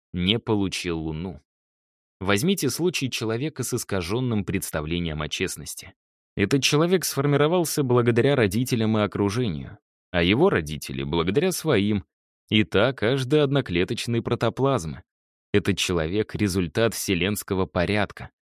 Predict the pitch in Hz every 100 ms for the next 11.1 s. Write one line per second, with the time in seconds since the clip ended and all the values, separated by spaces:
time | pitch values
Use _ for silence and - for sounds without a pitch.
0 | _ - 95 101 98 87 113 139 120 127
1 | 123 110 113 90 110 127 - 131 123 -
2 | 101 117 113 98 87 82 90 - 85 82
3 | - 82 98 80 71 - _ _ _ _
4 | - 107 139 175 135 76 71 67 71 -
5 | 80 _ _ _ _ _ 82 87 87 85
6 | 85 92 90 87 80 92 104 - 98 95
7 | 87 - 113 92 92 - 107 92 - -
8 | - 76 92 110 101 90 95 - 92 110
9 | 117 113 113 - - 147 87 82 _ _
10 | - 92 82 82 76 80 76 78 76 71